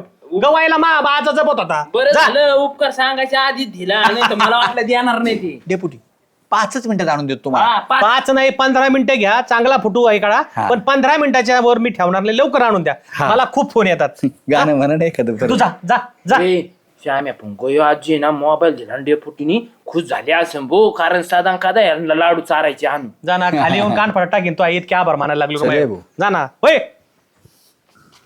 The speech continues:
Speaker 2: श्याम्या, हा खेच ते झाड, या झाडापाशीच माझे फोटो आले पाहिजे. लय भारी फोटो येते तिथं.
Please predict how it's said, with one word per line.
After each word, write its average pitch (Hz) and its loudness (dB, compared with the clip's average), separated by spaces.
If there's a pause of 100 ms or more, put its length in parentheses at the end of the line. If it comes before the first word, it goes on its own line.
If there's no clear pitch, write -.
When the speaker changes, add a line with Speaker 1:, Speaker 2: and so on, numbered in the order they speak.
(280)
Speaker 2:
श्याम्या, 180 -8 (540)
हा 202 -2
खेच 208 0
ते 226 2
झाड, 185 0 (220)
या 175 -2
झाडापाशीच 196 -2
माझे 240 0
फोटो 180 0
आले 208 2
पाहिजे. 202 -2 (240)
लय 156 -2
भारी 156 -2
फोटो 151 -6
येते 185 0
तिथं. 220 0